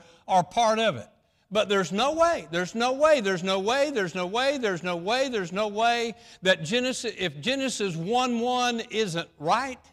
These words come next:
and accurate and true, then we have no hope. In the beginning, God created the heaven and the earth. Matter of fact, all these things, let me give you these other two or three,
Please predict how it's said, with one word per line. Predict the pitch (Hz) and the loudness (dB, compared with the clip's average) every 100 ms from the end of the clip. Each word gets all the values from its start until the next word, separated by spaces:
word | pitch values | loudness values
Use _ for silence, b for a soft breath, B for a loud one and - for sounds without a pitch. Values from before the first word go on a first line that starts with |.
| _ | _
and | 160 151 | -10 -8
accurate | 180 220 220 226 214 208 | -6 -6 -6 -6 -8 -8
and | 165 143 | -10 -10
true, | - 233 233 220 196 _ _ _ _ _ _ | -8 -4 -4 -4 -10 _ _ _ _ _ _
then | 147 165 | -4 -2
we | 165 | -2
have | 165 151 | -2 -2
no | 139 127 | -4 -6
hope. | 107 87 _ _ _ _ _ _ _ _ _ _ _ _ _ _ _ _ _ | -10 -14 _ _ _ _ _ _ _ _ _ _ _ _ _ _ _ _ _
In | 139 175 | -8 -6
the | |
beginning, | 175 175 185 185 180 | -4 -2 -2 -2 -4
God | 165 180 185 156 | -2 0 0 -4
created | 190 190 147 | -6 -6 -6
the | 131 | -8
heaven | 117 170 185 190 180 175 _ _ _ _ | -6 -8 -10 -14 -16 -20 _ _ _ _
and | 165 | -12
the | 156 | -10
earth. | 117 101 b b b | -10 -12 b b b
Matter | 180 202 | 0 0
of | 202 | 2
fact, | 208 185 170 | 0 2 6
all | 226 214 | 6 6
these | 208 202 - | 2 -2 -2
things, | 214 175 143 | -2 -2 -4
let | 151 | -6
me | 170 190 | -4 -4
give | 185 165 | -4 -4
you | |
these | 160 165 156 | -4 -4 -2
other | 165 147 | -4 -4
two | - 160 | -8 -8
or | |
three, | 143 160 151 131 | -6 -4 -4 -6